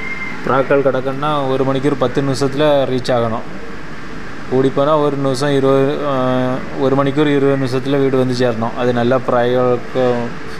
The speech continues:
நல்ல பிராயாட்டு இருந்தா அந்த டைமுக்குள்ள வந்து சேரும். பந்தயத்துலலாம் ஒரு மணிக்கு ஒரு அஞ்சு நிமிஷம், பத்து நிமிஷத்துலலாம் புறா விழுந்துரும். அப்படி விழக்கூடிய புறாக்களுக்கு பிளேஸ்மெண்ட் கிடைக்க வாய்ப்பு உண்டு. ஆனா,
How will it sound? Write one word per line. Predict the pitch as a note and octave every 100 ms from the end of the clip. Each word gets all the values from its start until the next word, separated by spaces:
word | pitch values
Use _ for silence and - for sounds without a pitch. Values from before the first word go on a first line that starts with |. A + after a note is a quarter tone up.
| -
நல்ல | B2 C3
பிராயாட்டு | C3 C3 C3+ C3
இருந்தா | B2+ C#3 D#3+
அந்த | C#3+ C#3+
டைமுக்குள்ள | C#3 C3+ C3+
வந்து | C3 C3 C#3 B2 B2+ -
சேரும். | - A#2 G#2+ A#2+ - - - - - - - - - - E5 E5 D#5+ D5+ - - - - - - - - - - - - C3+
பந்தயத்துலலாம் | C3 D3+ D3 D3+ D3 D#3 D#3
ஒரு | D3
மணிக்கு | D3 D3 D3+
ஒரு | D3+
அஞ்சு | C#3+ D3+
நிமிஷம், | C#3+ D3
பத்து | C#3+ D3
நிமிஷத்துலலாம் | C#3+ C3+ B2 C#3 C#3 C#3 C3
புறா | C3
விழுந்துரும். | C3 A#2 A2+ A2 - - - - C#3+
அப்படி | B2+ D3
விழக்கூடிய | D3 D3 D3 C#3+ D3
புறாக்களுக்கு | D3 C#3 C#3 C#3+ D#3 C#3+
பிளேஸ்மெண்ட் | C#3 C3 C#3 C3+
கிடைக்க | B2+ B2 C3
வாய்ப்பு | B2 G#2 A2
உண்டு. | G2 A2 - - - - - - - - - - - - - -
ஆனா, | B2 C3 C#3 C3+